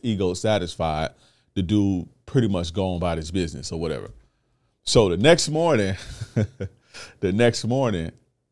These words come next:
now mind you, this woman, this woman literally texts me good morning every single morning. Good night, good morning, every single morning.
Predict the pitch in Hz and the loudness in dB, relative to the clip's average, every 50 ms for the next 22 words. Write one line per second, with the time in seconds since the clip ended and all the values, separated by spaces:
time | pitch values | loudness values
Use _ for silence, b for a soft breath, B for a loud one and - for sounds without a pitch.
0 | _ _ _ 104 98 98 95 104 117 123 117 107 98 90 95 98 92 104 110 113 | _ _ _ 0 2 2 2 2 2 2 2 0 0 -2 -4 -4 -4 -4 -4 -2
1 | 104 92 87 85 80 - - _ _ _ _ _ _ _ _ _ _ _ _ _ | -2 -2 -4 -6 -6 -10 -14 _ _ _ _ _ _ _ _ _ _ _ _ _
2 | _ - 104 98 98 104 110 117 110 95 90 85 85 82 85 92 107 110 104 95 | _ -4 -2 -2 -2 -2 -2 -2 -2 -2 -2 -4 -4 -4 -2 0 0 0 0 0
3 | 90 87 85 80 80 80 - - - _ _ _ _ _ _ _ _ _ _ _ | -2 -2 -4 -4 -6 -8 -10 -14 -20 _ _ _ _ _ _ _ _ _ _ _
4 | _ _ _ _ _ _ _ _ _ _ _ _ _ _ _ _ _ _ - - | _ _ _ _ _ _ _ _ _ _ _ _ _ _ _ _ _ _ 2 4
5 | 139 127 123 - 110 101 101 107 104 92 90 90 85 92 98 95 87 82 80 80 | 4 4 4 0 -4 -2 0 0 0 0 0 -2 -2 0 -2 -2 -2 -4 -6 -8
6 | - _ 92 95 90 87 87 80 90 85 80 78 76 78 76 76 76 _ _ _ | -6 _ 0 0 0 0 -4 -6 -6 -8 -8 -8 -10 -12 -14 -14 -18 _ _ _
7 | _ - 104 104 98 101 95 95 90 - 98 90 87 - - - 101 110 104 98 | _ -2 -2 0 0 0 -2 -2 -4 -4 -6 -6 -6 -6 -6 -4 -4 -2 -2 -4
8 | 107 104 - - 98 92 90 87 87 80 85 87 85 76 71 71 - | -6 -8 -8 -8 -8 -8 -6 -6 -6 -8 -8 -8 -8 -10 -10 -12 -14